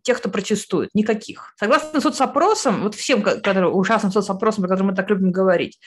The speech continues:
скорее, чем, э, человек моложе, тем вероятнее того, что он не поддержит спецоперацию. Вот эта зависимость довольно четкая, и все ее показывают. Чем ближе, как бы, к, э, к, э, к чем старше человек, тем он, как бы, больше готов согласиться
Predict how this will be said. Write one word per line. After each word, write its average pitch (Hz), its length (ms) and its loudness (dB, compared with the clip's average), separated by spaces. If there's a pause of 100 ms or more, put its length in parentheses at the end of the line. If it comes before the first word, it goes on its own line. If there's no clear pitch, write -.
(280)
скорее, 247 720 4
чем, 214 380 0
э, 202 240 0
человек 233 300 2
моложе, 220 560 4
тем 240 180 0
вероятнее 220 560 2
того, 196 220 0
что 214 180 -6
он 185 160 4
не 190 120 0
поддержит 165 380 -4
спецоперацию. - 760 -10 (600)
Вот 185 100 0
эта 320 180 4
зависимость 208 600 2
довольно 185 360 2
четкая, - 500 -4
и - 40 -10
все - 220 -4
ее 185 120 2
показывают. - 680 -6 (100)
Чем 180 240 -2
ближе, 185 360 0
как - 280 -6
бы, 95 100 -10
к, - 460 -6
э, 120 460 -8
к, 120 420 0 (420)
э, - 80 -4
к - 80 -8
чем 190 160 -2
старше 190 360 0
человек, 190 500 0
тем 254 240 2
он, 220 240 2 (160)
как 165 160 -4
бы, 160 160 0
больше 214 440 0
готов 180 280 -2
согласиться - 920 -6